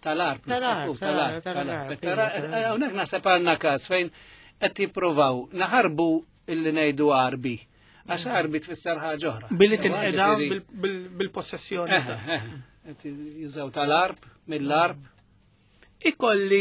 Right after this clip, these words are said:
Speaker 3: ngħidlek di sentenza u taqlibi li bid-dialett tagħkom.
Speaker 2: Ipprova.
Speaker 3: Mort fuq, eh, fuq id-dajsa lejn Għawdex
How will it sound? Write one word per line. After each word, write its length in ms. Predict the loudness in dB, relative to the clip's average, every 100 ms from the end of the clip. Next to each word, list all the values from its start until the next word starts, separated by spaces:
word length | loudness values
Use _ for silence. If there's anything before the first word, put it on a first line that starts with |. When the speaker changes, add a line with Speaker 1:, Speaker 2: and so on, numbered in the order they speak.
| 4
Speaker 3:
ngħidlek 320 | 4 4 2
di 60 | 0
sentenza 640 | -2 -4 -2 -4 -2 0
u 60 | 2
taqlibi 420 | 2 4 4 6
li 100 | 4
bid-dialett 420 | 2 4 4 4
tagħkom. 440 | 2 0 0 -8 -10
Speaker 2:
Ipprova. 680 | -12 -10 -4 -2 -4 -6 -14 -16 -20 _
Speaker 3:
Mort 720 | 4 6 8 8 4 -4 -20 _ _ _ _ _ -20
fuq, 160 | -14 -2
eh, 300 | 4 4 4
fuq 180 | 0 -8
id-dajsa 640 | 0 4 6 4 6 6 6 2 _ _ _
lejn 320 | 0 2 4 6
Għawdex 520 | 6 6 4 4